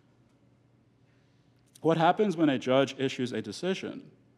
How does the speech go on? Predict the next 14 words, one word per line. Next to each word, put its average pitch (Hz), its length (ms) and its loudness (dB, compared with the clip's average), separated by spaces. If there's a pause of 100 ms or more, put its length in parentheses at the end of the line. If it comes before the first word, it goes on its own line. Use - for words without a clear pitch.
(120)
in 113 80 -6
a 113 60 -8
courtroom? - 540 -8 (1700)
The 131 80 -2
decision 143 440 0
is 110 120 -4
final, - 400 -4 (680)
and 117 80 -4
the 120 80 0
sentence 147 480 0
must 120 200 -8
be 107 100 -8
carried 104 260 -8
out. - 400 -10